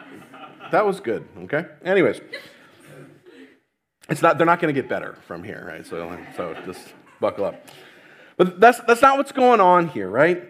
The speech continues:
See, the Hebrew word that's used for offering here, it, it doesn't refer to the kind of sacrificial offering we see later on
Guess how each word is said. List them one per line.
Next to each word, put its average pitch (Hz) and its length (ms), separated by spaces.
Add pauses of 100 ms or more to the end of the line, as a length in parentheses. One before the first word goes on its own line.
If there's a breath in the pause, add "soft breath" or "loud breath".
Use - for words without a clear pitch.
(720)
See, 175 120
the 175 80
Hebrew 226 320
word 196 240
that's 165 180
used 147 180
for - 160
offering 147 360
here, 131 160
it, 131 180
it 143 80
doesn't 202 240
refer 156 360
to 147 100
the 127 100
kind 117 240
of - 80
sacrificial 113 800
offering 90 440
we 87 80
see 92 200
later 87 340
on 87 360